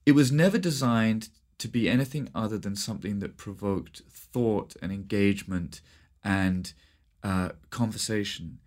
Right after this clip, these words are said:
and tried through music, tried through the visual arts to, um,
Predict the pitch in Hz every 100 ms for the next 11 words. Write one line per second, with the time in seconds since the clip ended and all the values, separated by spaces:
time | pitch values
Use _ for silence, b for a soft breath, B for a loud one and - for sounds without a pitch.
0 | _ _ _ _ - 117 110 - - 120
1 | 117 113 113 - - 131 123 117 110 104
2 | - - 117 117 - 113 98 107 101 90
3 | - 92 76 - - - 110 107 B B
4 | B - 104 104